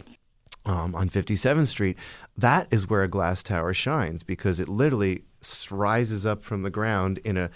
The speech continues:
concrete jungle of many pre-war apartments. A lot of the pre-war buildings in Midtown are very tall by pre-war standards. So then you get this extremely high elevation, scores of feet above the rest of the pre-wars. So in that context,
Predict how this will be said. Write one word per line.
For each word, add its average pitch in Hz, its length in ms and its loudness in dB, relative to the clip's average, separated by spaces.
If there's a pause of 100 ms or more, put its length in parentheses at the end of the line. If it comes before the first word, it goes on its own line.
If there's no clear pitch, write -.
(320)
concrete 120 560 -2
jungle 107 480 2
of 90 360 -2
many 110 260 2
pre-war 101 440 2
apartments. 90 480 -4
A 90 60 -2
lot 87 180 0
of 90 100 -2
the 80 80 -10
pre-war 87 460 -2
buildings 90 420 -2
in 85 140 -2
Midtown 95 340 -2
are 82 120 -4
very 117 260 0
tall 78 240 -4
by 78 140 -4
pre-war 80 340 -4
standards. 98 680 -4 (340)
So 110 200 2
then 147 160 6
you 160 80 4
get 120 180 2
this 98 240 0 (540)
extremely 156 520 2
high 113 280 2
elevation, 95 720 2 (180)
scores 175 520 2
of 92 80 -6
feet 107 320 -2
above 95 380 0
the 92 100 -2
rest 90 280 -2
of 90 80 -4
the - 80 0
pre-wars. 87 480 4
So 110 200 0
in 117 160 0
that 208 240 2 (160)
context, 98 640 -2